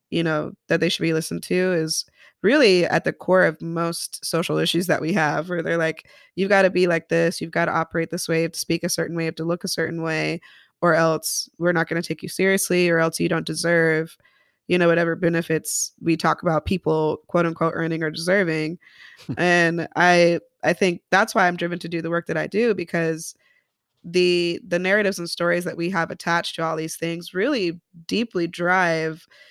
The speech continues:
Speaker 1: the behaviors that people have. And until we shift those stories, you can talk to people until they're blue in the face. They're not gonna change your behavior. And I think being able to understand the power of that more and more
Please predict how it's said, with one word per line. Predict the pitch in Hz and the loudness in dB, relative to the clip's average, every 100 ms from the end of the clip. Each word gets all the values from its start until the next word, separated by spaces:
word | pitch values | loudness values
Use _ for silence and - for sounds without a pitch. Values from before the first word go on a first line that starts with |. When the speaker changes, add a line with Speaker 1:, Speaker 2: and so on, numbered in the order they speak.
| _ _ | _ _
Speaker 1:
the | 175 | 2
behaviors | 175 185 175 185 175 | 4 2 2 2 0
that | 165 | -2
people | 165 165 170 | -6 -6 -4
have. | 156 147 - - _ _ - | -4 -4 -6 -12 _ _ -2
And | 185 | 0
until | 180 214 | 2 2
we | 185 | 2
shift | 175 - 190 | 2 -2 -2
those | 208 214 | -2 -4
stories, | - 220 220 214 | -2 2 2 2
you | 196 | -2
can | - | -2
talk | 196 185 - | 0 0 0
to | 180 | -2
people | 180 175 170 | -2 0 0
until | 170 165 | 0 0
they're | 165 | -2
blue | 165 165 | -2 -2
in | |
the | 165 | -2
face. | - 170 175 185 - _ - - _ | 0 2 2 0 -6 _ -20 -20 _
They're | 185 202 | 2 4
not | 196 | 2
gonna | 180 | -2
change | 170 175 165 | -6 -6 -6
your | |
behavior. | 160 185 185 - - 185 - - _ - | -4 0 0 0 -4 -6 -10 -20 _ 0
And | 185 | 2
I | |
think | 185 180 175 - - _ | 2 2 0 -2 -14 _
being | 190 190 | 2 4
able | 180 180 | 2 0
to | - | -2
understand | 160 165 165 - 165 165 | -2 -2 -4 -2 -2 -2
the | |
power | 160 160 160 175 | -2 0 2 2
of | 185 | 0
that | 196 202 214 - | 0 0 0 -2
more | 175 170 | -4 -2
and | 170 | -2
more | 170 160 170 226 | -2 -2 -2 -4